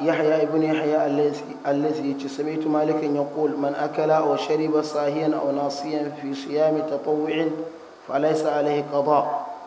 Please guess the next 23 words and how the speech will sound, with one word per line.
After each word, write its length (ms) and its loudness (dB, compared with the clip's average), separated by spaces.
وليتم 580 -2
صومه 480 0
الذي 480 2
أكل 320 -2
فيه 360 -2
أو 120 0
شرب 360 -2
وهو 340 2
متطوع، 560 -2
ولا 260 4
يفطر، 580 0
ولا، 440 6
ولا 340 4
يفطره، 720 0
وليس 400 2
على 300 0
من 140 0
أصابه 720 0
أمر 340 2
يقطع 520 -2
صيامه 600 2
وهو 320 0
متطوع 680 -2